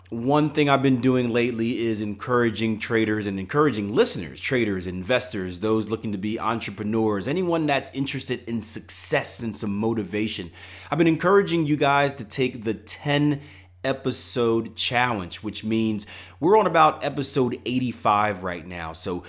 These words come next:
go back, pick any ten. It could be the first ten, it could be the last ten, it could be some random ten in the middle, but pick ten episodes and see if you like the content of the show. And if you do, make sure you subscribe. And well,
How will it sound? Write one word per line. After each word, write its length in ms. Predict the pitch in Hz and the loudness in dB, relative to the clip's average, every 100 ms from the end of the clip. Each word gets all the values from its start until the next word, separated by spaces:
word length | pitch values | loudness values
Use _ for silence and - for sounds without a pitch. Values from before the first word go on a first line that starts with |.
| - - | -20 -2
go 180 | 143 165 | 4 4
back, 640 | 147 139 135 - - - | 6 2 0 -4 -16 -16
pick 260 | - 180 - | -6 -6 -2
any 280 | 127 160 170 | 0 2 0
ten. 280 | - 127 139 | -2 0 0
It 40 | |
could 100 | 135 | 0
be 60 | 135 | 0
the 80 | |
first 360 | 135 143 156 - | 2 2 2 2
ten, 200 | 160 156 | 0 0
it 40 | |
could 120 | 151 147 | 0 0
be 80 | |
the 80 | 135 | 0
last 340 | 127 147 147 - | 2 0 0 0
ten, 180 | 151 | 0
it 60 | 151 | 0
could 140 | 135 | -2
be 100 | 127 | -2
some 340 | 123 139 131 110 | -2 0 0 0
random 460 | 113 139 143 139 | -2 0 2 0
ten 300 | 127 - 135 | -2 -4 -2
in 60 | 127 | -2
the 60 | 117 | 0
middle, 340 | 120 120 113 - - - 139 | 0 -2 -4 -12 -20 -10 0
but 320 | 127 - - | 0 0 -8
pick 380 | - 196 196 - - | -2 -2 -2 -18 -12
ten 340 | - 147 147 147 | -2 0 0 -2
episodes 840 | 131 131 - 135 120 120 117 113 | -4 -4 -4 0 2 2 0 -2
and 320 | 113 107 104 | -6 -4 -4
see 540 | 92 - - 135 135 127 | -2 -2 0 0 0 -2
if 240 | 110 - | -8 -8
you 140 | 110 107 | -8 -6
like 400 | 98 107 107 - | -2 -2 -4 -8
the 80 | |
content 520 | 98 107 98 95 104 85 | -10 -4 -4 -4 -8 -8
of 160 | 87 | -10
the 60 | 90 | -10
show. 460 | - 165 151 151 151 - - - | -2 2 4 2 -2 -14 -10 0
And 100 | 170 | 0
if 160 | - | 0
you 100 | 156 | -2
do, 460 | 139 220 247 135 131 | 0 2 6 6 4
make 300 | 107 127 120 | 0 0 0
sure 240 | - 123 | 0 0
you 160 | 110 110 | 0 -2
subscribe. 880 | - 101 - - 120 120 87 76 92 | -2 -6 -6 -2 2 2 2 -4 -10
And 120 | 98 | 0
well, 360 | 120 117 - | 2 2 0